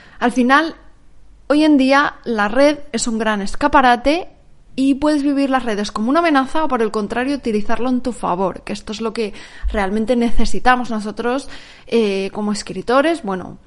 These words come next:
en realidad creo que da igual, eh, en qué trabajas, es importante las redes sociales en la actualidad, pero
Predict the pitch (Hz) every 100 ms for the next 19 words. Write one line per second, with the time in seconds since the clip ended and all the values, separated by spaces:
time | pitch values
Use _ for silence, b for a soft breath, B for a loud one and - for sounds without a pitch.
0 | b b b 190 190 190 185 208 233 -
1 | - 202 196 202 208 202 262 - B B
2 | B B B - 254 220 208 202 190 214
3 | 208 208 208 196 202 247 220 220 202 202
4 | 208 202 202 202 175 196 202 - 190 180
5 | 208 220 190 - 185 175 185 190 269 247
6 | 196 185 185